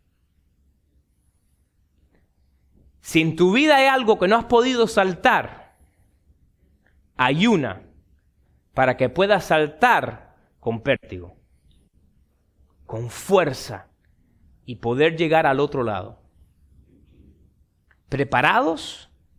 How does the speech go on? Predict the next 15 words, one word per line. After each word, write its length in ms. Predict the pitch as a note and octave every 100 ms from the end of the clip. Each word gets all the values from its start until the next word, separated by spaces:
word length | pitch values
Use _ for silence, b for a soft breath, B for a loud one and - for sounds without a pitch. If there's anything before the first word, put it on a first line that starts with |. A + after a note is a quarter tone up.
| -
listos 800 | B2+ G3+ A#3+ - - E3 - -
para 320 | C#3+ C3 A#2
poder 500 | D3 F#3 A3 G#3 -
ir 320 | C4 C4+ C4+
y 180 | A#3+ G3
cumplir, 720 | - D3+ C#3 - F3 C3+ G#2 b b b
pero 220 | D3+ C#3
el 80 | C3
ayuno 840 | B2+ D3 C4 B3+ D#3+ B2+ B2 - -
nos 260 | C#3 C3+
prepara. 960 | - C#3 A#2 - B2+ G2+ F2 - _ _ _ b b b
El 180 | E3 D3+
ayuno 800 | D3 F#3 C#4+ C#4 C#4 C4+ - -
nos 320 | D#3+ D3+ -
alista. 840 | B2 C3 D3 F3+ - - A2+ F#2+